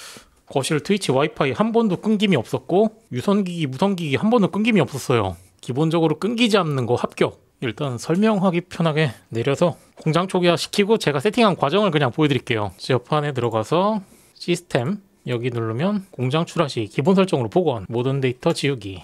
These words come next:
이렇게 하면 공유기가 공장 초기화 되고요. 공유기가 초기화된 상태에서는 초기 세팅을 하기 전까지는 유선 연결을 해도 인터넷이 안 돼요. 일 이점일육팔점일일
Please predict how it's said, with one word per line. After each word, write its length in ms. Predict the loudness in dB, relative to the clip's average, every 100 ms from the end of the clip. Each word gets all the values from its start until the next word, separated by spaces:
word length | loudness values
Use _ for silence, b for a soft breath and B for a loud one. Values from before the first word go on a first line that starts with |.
| -14 -6
이렇게 280 | -4 0
하면 240 | 0 0 0
공유기가 420 | 2 2 2 0
공장 280 | 0 0 0
초기화 260 | 2 2
되고요. 400 | 0 0 0 0 -2 _ _ -4
공유기가 480 | 0 0 0 -2
초기화된 680 | -2 -2 2 4 4 4 2
상태에서는 760 | 2 2 2 2 0 0 -2 -6
초기 220 | -4 -2 2
세팅을 380 | 2 2 2
하기 120 | 4 4
전까지는 500 | 2 2 2 0 0
유선 220 | 0 2
연결을 360 | 2 4 4 2
해도 340 | 2 0 0 -6
인터넷이 360 | 0 0 2
안 120 | 0
돼요. 340 | 2 2 0 -4 -12
일 140 | -12 -10 -8
이점일육팔점일일 1900 | -8 -6 -2 0 2 0 0 -2 -4 -2 -2 0 2 2 2 2 2 2 -2